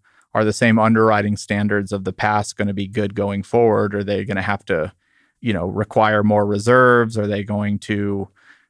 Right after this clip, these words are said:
you know, require you to model more vacancy? Who knows? But for the asset classes that are getting hit the hardest, I, I often think,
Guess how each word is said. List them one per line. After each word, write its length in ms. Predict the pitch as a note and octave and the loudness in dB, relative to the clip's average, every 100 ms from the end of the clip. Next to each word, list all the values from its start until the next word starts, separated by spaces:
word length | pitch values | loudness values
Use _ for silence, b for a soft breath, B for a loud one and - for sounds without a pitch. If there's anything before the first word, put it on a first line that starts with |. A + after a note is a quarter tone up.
| b _ - | b _ -4
you 100 | A2+ | 0
know, 100 | G#2 | 2
require 460 | G#2 - A2+ A2 | 0 0 2 4
you 160 | G#2+ G#2 | 2 0
to 80 | G#2 | 0
model 320 | G#2 G#2 G#2 | 2 0 0
more 180 | G#2 G2+ | -2 0
vacancy? 600 | A2 A2 A2 G#2+ G#2+ G#2 | 2 2 0 -2 -2 0
Who 140 | A#2 | 0
knows? 460 | G#2+ G#2+ G2+ F#2+ - | 2 2 2 -2 -4
But 260 | G#2+ G2+ | -4 -4
for 160 | - G#2+ | -6 -4
the 140 | G2+ | -2
asset 380 | F2 G#2+ - A2 | 0 -2 -4 -4
classes 400 | - G#2+ - G2+ | 0 0 -2 -6
that 100 | G2+ | -6
are 60 | G2+ | -6
getting 260 | G#2 G2+ | -4 -4
hit 200 | F#2+ G2 | -4 -6
the 80 | G2+ | -6
hardest, 520 | G2+ G#2 G#2 G2+ - | -2 0 0 -4 -6
I, 180 | G2 F#2+ - | -6 -4 -2
I 160 | G#2 | -2
often 400 | G2+ G2+ - G#2 | -2 -6 -6 -6
think, 320 | G#2 G2+ G2 | -4 -6 -6